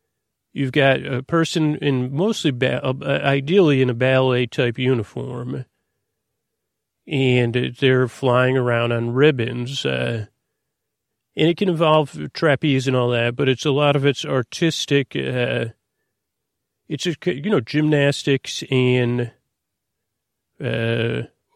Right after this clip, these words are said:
uh, dance and, um,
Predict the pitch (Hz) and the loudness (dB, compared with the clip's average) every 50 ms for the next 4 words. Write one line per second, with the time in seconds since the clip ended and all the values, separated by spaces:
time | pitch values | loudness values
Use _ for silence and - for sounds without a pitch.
0 | _ _ _ 180 143 123 123 123 117 117 120 113 127 127 127 123 127 139 - - | _ _ _ -8 -4 -4 -2 -2 -2 -4 -2 0 0 2 2 2 0 -2 -4 -6
1 | - - - - - 127 123 131 131 127 120 117 117 117 113 117 113 110 117 117 | -10 -10 -8 -6 -4 -4 -4 -2 0 0 0 2 0 0 -2 -2 -2 -4 -4 -4
2 | 120 117 123 120 120 117 113 110 117 110 | -4 -4 -4 -4 -4 -6 -6 -8 -8 -12